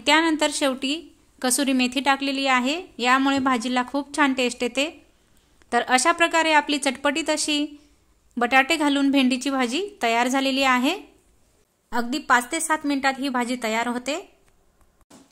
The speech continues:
आणि त्यानंतर शुक्रवारची भाजी आहे ती म्हणजे मसाला फ्लावर. तर त्यासाठी मी इथे कढई तापायला ठेवलेली आहे आणि त्यामध्ये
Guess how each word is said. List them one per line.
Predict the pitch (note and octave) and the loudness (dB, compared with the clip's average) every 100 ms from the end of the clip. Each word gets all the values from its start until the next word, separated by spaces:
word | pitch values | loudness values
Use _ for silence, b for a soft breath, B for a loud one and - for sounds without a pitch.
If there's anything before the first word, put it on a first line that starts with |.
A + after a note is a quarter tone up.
| - | -6
आणि | A3 B3 | -2 0
त्यानंतर | C#4+ D#4 E4 E4+ E4+ | 0 0 0 0 -2
शुक्रवारची | E4+ E4 D4+ C#4 C#4 C#4+ | -2 -6 -4 -2 -2 -4
भाजी | C#4 C4 B3 | -2 -2 -2
आहे | B3+ A3+ A#3+ | -2 -2 -6
ती | A#3+ C#4+ | -6 -4
म्हणजे | C#4 A3+ C4 | -4 -2 -4
मसाला | E4 D#4 E4 D4+ | -2 -2 0 -2
फ्लावर. | D4 B3 G3 E3+ - b b b b | 0 0 0 -6 -12 b b b b
तर | - | -8
त्यासाठी | A3 C4+ D4+ D#4 D#4 | -4 0 0 0 -2
मी | D#4 D4+ | -2 -2
इथे | C#4+ C#4+ | -2 -4
कढई | C4+ B3 A#3+ A3+ | -4 -4 -4 -4
तापायला | G3+ A#3 C4 | -4 -2 -4
ठेवलेली | D4 D4+ C#4+ C#4 | -4 -4 -4 0
आहे | C#4 C4 C#4 D#4 | 0 0 -2 -6
आणि | G#3+ A3 A3 | -6 -6 -2
त्यामध्ये | C#4 D4+ C#4+ C4+ | 0 2 0 -2